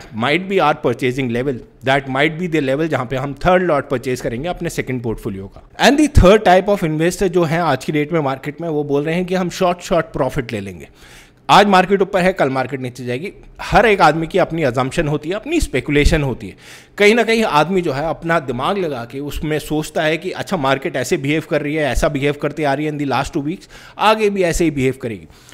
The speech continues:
आज की डेट में मार्केट ऊपर है, कल की डेट में अगर मार्केट वापस नीचे आती है तो वो लोग क्या करते हैं, वो फिर से परचेज कर लेंगे, बोलेंगे हम नेक्स्ट डे सेल ऑफ कर देंगे, क्योंकि मार्केट जो है नीचे आ रही है फिर again ऊपर जा रही है।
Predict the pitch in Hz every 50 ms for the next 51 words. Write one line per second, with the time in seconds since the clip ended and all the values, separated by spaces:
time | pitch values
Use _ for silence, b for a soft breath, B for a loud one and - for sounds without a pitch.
0 | B B 123 175 180 247 233 202 202 202 196 190 175 165 165 165 202 175 185 -
1 | - 165 165 180 175 - 160 160 175 170 160 160 160 170 160 160 165 156 147 143
2 | 139 - 165 147 143 139 143 - 196 - 196 160 147 - 175 151 135 - 147 147
3 | 151 170 170 - 165 135 123 135 156 185 185 180 - - 147 139 - 135 117 -
4 | 147 165 202 196 - - - 175 180 - - 196 - 139 123 - 123 120 117 -
5 | 123 98 90 92 92 92 87 92 104 123 139 156 170 165 139 175 180 190 208 247
6 | 233 - - 185 180 - - - - - 151 131 127 120 120 - - 113 - 92
7 | 104 101 101 104 - 143 131 143 147 135 139 143 156 - 202 180 151 147 147 147
8 | 139 135 127 - 185 165 143 139 147 151 - - 180 185 170 156 156 156 147 135
9 | 120 - 127 117 110 104 - - -